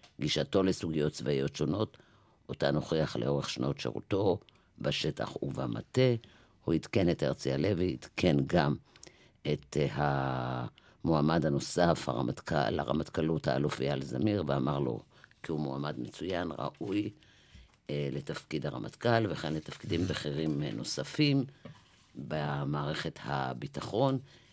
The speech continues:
הרצי הלוי נולד בשבעה עשר בדצמבר שישים ושבע, סגן הרמטכ"ל, שימש קודם לכן כמפקד פיקוד הדרום, ראש אמ"ן, מפקד המכללה הבין-זרועית לפיקוד ומטה, מפקד עוצבת הגליל,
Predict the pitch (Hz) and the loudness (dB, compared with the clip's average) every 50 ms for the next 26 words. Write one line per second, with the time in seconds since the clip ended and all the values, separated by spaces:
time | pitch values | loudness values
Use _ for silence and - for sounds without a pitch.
0 | _ _ - 107 98 98 - - - 95 85 78 82 90 82 76 85 78 69 69 | _ _ 0 0 2 2 0 0 0 0 2 2 2 0 0 0 -2 -2 -2 0
1 | 71 82 80 78 65 60 - - - _ _ _ - - - _ _ - _ - | 0 0 0 0 -2 -4 -12 -18 -20 _ _ _ -20 -20 -20 _ _ -12 _ -6
2 | 69 - - 78 69 78 80 76 - 80 73 76 73 71 69 - - - 80 82 | -6 -4 -4 -2 0 0 0 0 0 -2 -2 -2 -2 -4 -4 -6 -4 -2 -2 0
3 | 82 76 82 78 73 - - - - 78 - - - 92 90 85 76 64 - - | 0 0 -2 -4 -4 -6 -10 -8 -6 -6 -6 -4 -2 -2 -2 -2 -2 -4 -4 -4
4 | - - 85 87 80 78 82 82 80 71 - - _ _ _ _ _ - - - | -2 -2 -2 -2 0 0 0 -2 -2 -4 -10 -20 _ _ _ _ _ -8 -8 -2
5 | 82 90 92 92 92 78 80 78 80 - - _ - 78 73 71 - - 69 65 | 0 0 0 0 0 0 0 -2 -2 -6 -6 _ -2 -2 -2 -2 -4 -6 -4 -2
6 | 73 82 78 - - - 87 85 82 85 80 73 - - 76 73 69 - 69 65 | -2 -2 -2 -4 -4 -6 -4 -4 -4 -4 -6 -6 -6 -4 -4 -4 -4 -6 -8 -8
7 | - - - - 90 - - 90 - - 85 73 78 67 - 76 62 64 73 71 | -8 -10 -4 -4 -6 -4 -4 -12 -8 -8 -6 -6 -4 -4 -2 -4 -2 -2 -4 -4
8 | 67 67 64 76 87 - - 90 82 76 73 73 65 64 69 57 55 - - - | -4 -2 0 0 0 0 2 0 2 2 2 0 0 -2 -4 -6 -6 -8 -10 -6
9 | - 82 73 85 82 80 73 - 71 76 71 73 78 73 76 73 69 69 69 64 | -4 -2 0 0 0 -2 -2 -2 -2 0 0 0 0 -2 -2 -4 -4 -4 -4 -4
10 | 71 73 71 - 80 73 - _ 80 76 - 73 69 - - - 90 87 80 - | -4 -6 -4 -6 -6 -6 -6 _ -6 -4 -4 -4 -4 -4 -2 0 2 2 2 0
11 | - - - - - _ _ _ _ _ _ - - 147 - - - - 95 98 | -4 -12 -20 -20 -20 _ _ _ _ _ _ -8 -8 -6 -6 -6 -2 0 0 0
12 | 80 92 76 - 73 78 78 73 - 76 67 78 78 78 82 80 85 | 0 -2 -6 -6 -4 -4 -4 -2 -2 -4 -2 -2 0 0 0 -2 -2